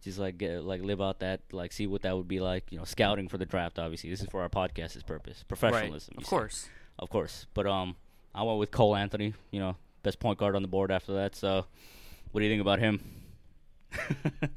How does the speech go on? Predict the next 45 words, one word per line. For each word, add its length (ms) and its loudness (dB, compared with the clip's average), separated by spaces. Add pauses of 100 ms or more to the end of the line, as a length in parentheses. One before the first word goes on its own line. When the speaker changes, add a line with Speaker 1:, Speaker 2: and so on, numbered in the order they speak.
(340)
Speaker 2:
Uh, 540 4
I 100 0
mean, 100 6
we 80 4
could 80 2
save 180 6
this 80 2
for 80 4
another 260 8
episode. 260 4
I 40 10
haven't 200 8
done 120 6
enough 260 0
research, 360 -4
but 100 -2
from 300 2 (160)
what 160 8
all, 340 8
all 140 4
I 80 6
know 100 6
is 80 6
he's 160 -2
a 40 -4
six-foot 420 -2
point 260 2
guard. 240 4
I 60 4
think 320 2 (180)
Speaker 1:
Six-foot-three. 560 0
Speaker 2:
definitely. 300 4 (800)
Is 180 -2
he 60 0
Speaker 1:
Don't 160 -2
be, 80 0
Speaker 2:
six-foot-three? 40 2
I 80 0
Speaker 1:
don't 80 0
Speaker 2:
thought 80 2
Speaker 1:
be 40 0
Speaker 2:
he 60 0
was 80 0
Speaker 1:
rude. 100 -2
Speaker 2:
six-foot. 180 -10